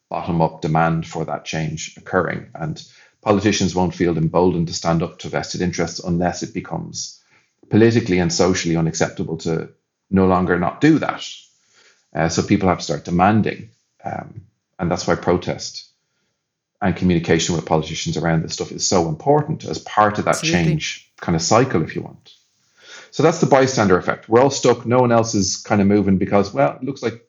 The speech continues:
Speaker 1: there isn't a problem. So it must be that there's no problem. Another one that kind of interests me is, is, is the idea of, um,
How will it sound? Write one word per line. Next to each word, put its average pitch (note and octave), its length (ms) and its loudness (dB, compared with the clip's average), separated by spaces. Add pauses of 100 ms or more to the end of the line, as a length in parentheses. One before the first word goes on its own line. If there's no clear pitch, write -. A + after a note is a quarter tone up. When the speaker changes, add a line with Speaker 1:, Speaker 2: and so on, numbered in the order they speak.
(120)
Speaker 1:
there G#2+ 120 -4
isn't G2+ 160 -2
a F#2+ 40 0
problem. A2+ 380 0
So F2+ 380 -2
it - 40 -12
must F#2+ 240 -4
be F#2+ 100 -2
that E2+ 160 -4
there's E2 140 -12
no E2+ 120 -8
problem. F2 440 -10 (1120)
Another G3+ 300 2
one C3+ 260 0
that G#2+ 160 0
kind A2 160 0
of G2+ 80 0
interests A2 400 -2
me F#2+ 120 -2
is, E2+ 240 -6
is, - 320 -10 (880)
is G2 100 -6
the G2+ 140 2
idea A2 380 4
of, F#2+ 500 0 (640)
um, F2 520 -2